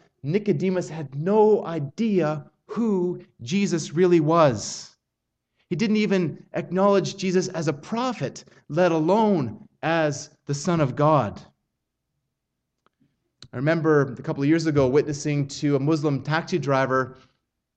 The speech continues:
when I was in Chicago. And, uh, and this, this taxi driver acknowledges, as we, as we spoke, they believe a great number of the things that we do about Jesus. They believe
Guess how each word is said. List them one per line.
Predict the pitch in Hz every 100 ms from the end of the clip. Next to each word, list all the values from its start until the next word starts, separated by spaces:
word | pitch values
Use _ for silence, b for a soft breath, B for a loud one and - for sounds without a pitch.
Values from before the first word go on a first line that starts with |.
| _ _ _ -
when | 131
I |
was | 135 135
in | 139
Chicago. | 135 135 165 170 123 98 - _ _ _ _ _ _ _ _ _ _ _ _ _ _ -
And, | 139 143 131
uh, | 135 135 113
and | 143
this, | 156 147
this | - 156 147 - - _ _
taxi | - 175 208 190
driver | 147 151 147 147
acknowledges, | 147 143 151 214 180 147 143
as | 143 139
we, | 143 143 -
as | 139
we | 139
spoke, | 143 - 214 202 - - b b b _ -
they | 131 170
believe | 160 196
a | 160
great | 139 180 196
number | 175 196 185
of | 160
the | 147
things | 143 190 185 151
that | 139
we | 139 226
do | 180 160 156
about | 147 123 143 151 143 - - _ _ _ -
Jesus. | 233 214 139
They | - 185
believe | 175 160 143 160 175